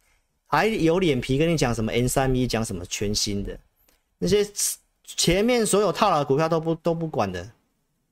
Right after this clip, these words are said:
你参加到，参加到这种分析师，你真的欲哭无泪啊！我都不知道攻击谁哦，投资朋友，都是，我讲的都是事实。这个都是无限资金呐，会员都是开郭台，都是郭台铭，家里都开银行的啦，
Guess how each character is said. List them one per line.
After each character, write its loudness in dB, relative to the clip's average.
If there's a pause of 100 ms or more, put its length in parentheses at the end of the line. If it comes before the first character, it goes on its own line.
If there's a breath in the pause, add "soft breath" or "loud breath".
(500)
你 0
参 0
加 2
到， -10
参 0
加 2
到 2
这 0
种 0
分 2
析 0
师， 0
你 -2
真 0
的 -2
欲 0
哭 -2
无 -2
泪 -4 (1160)
啊！ -6
我 2
都 2
不 0
知 2
道 2
攻 0
击 0
谁 0
哦， -6
投 -4
资 0
朋 0
友， -2
都 0
是， -4
我 2
讲 2
的 2
都 2
是 0
事 -2
实。 -8 (1500)
这 2
个 2
都 2
是 2
无 2
限 2
资 0
金 2
呐， 0 (140)
会 2
员 2
都 2
是 0 (120)
开 0
郭 2
台， 0
都 0
是 2
郭 0
台 2
铭， 2
家 2
里 2
都 2
开 2
银 2
行 0
的 -2
啦， -4